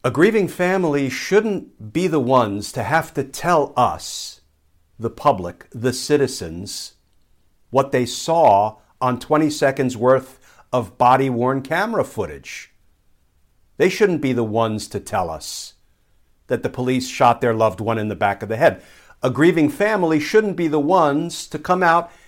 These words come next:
and have to tell us about autopsy results. Law enforcement should be the one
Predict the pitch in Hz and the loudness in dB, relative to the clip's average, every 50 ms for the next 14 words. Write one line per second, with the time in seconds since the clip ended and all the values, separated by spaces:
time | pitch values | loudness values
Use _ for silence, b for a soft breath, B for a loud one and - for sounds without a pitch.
0 | b b b 165 151 143 170 165 160 - 151 151 - - 190 - 151 123 123 143 | b b b 0 2 2 2 2 0 -2 -4 -4 -2 -2 0 4 4 4 4 2
1 | - - - - - - _ _ _ _ _ _ _ _ _ _ - 156 156 190 | 0 -6 -12 -14 -16 -20 _ _ _ _ _ _ _ _ _ _ -2 2 4 4
2 | 190 180 185 190 202 190 196 - 175 165 156 151 151 - - 139 131 123 113 104 | 6 6 6 4 4 2 0 0 2 2 2 2 0 -4 -4 -2 -2 -2 -2 -2
3 | 110 101 92 - 117 104 92 78 71 - - - - - - - - _ _ _ | -4 -6 -6 -4 -2 -2 -2 -4 -6 -10 -14 -14 -12 -12 -14 -16 -20 _ _ _
4 | _ _ _ _ _ _ _ _ _ _ _ _ _ _ _ _ _ _ _ _ | _ _ _ _ _ _ _ _ _ _ _ _ _ _ _ _ _ _ _ _
5 | _ _ _ _ _ _ _ _ _ _ _ _ _ _ _ _ _ _ - - | _ _ _ _ _ _ _ _ _ _ _ _ _ _ _ _ _ _ -20 -20
6 | - - - - - - - - - - - - _ _ - 113 117 123 131 151 | -20 -20 -20 -20 -20 -20 -20 -20 -20 -20 -20 -20 _ _ -8 -4 2 4 4 6
7 | 160 160 156 147 135 - - 123 113 104 95 - - - 104 101 95 95 - - | 8 8 6 6 4 2 0 -4 -4 -4 -6 -8 -8 -6 -6 -4 -4 -6 -8 -10
8 | 87 78 71 - - _ - - - - _ _ _ _ _ _ _ _ _ _ | -12 -14 -14 -16 -20 _ -20 -20 -20 -20 _ _ _ _ _ _ _ _ _ _
9 | - - - 139 107 90 127 127 117 113 110 104 98 113 117 113 104 92 78 73 | -8 -4 -4 -2 -2 0 0 0 0 0 -2 -2 -2 -2 -2 -2 -2 -4 -8 -12
10 | - | -16